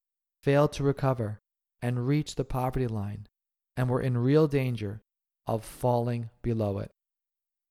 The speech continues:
The ongoing erosion of the middle class and the fact that hundreds of thousands of families are at risk of falling into poverty threatens the resilience of Israeli society and economy,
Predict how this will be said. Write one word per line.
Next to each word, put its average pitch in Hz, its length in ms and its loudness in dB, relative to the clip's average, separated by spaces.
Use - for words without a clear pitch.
The 131 140 0
ongoing 185 500 4
erosion 156 480 6
of 143 120 2
the 131 60 2
middle 139 240 4
class 110 600 -4
and 131 120 2
the 139 60 2
fact 147 300 2
that 123 260 0
hundreds 151 300 0
of 127 120 -2
thousands 131 600 0
of 113 140 -2
families 123 600 -2
are 123 140 6
at - 100 -2
risk 127 480 0
of 120 140 -2
falling 131 440 0
into 131 200 -2
poverty 107 600 -2
threatens 147 520 0
the 131 100 2
resilience 120 880 2
of 110 260 -4
Israeli 131 500 2
society 110 760 -2
and 113 160 2
economy, 98 600 -2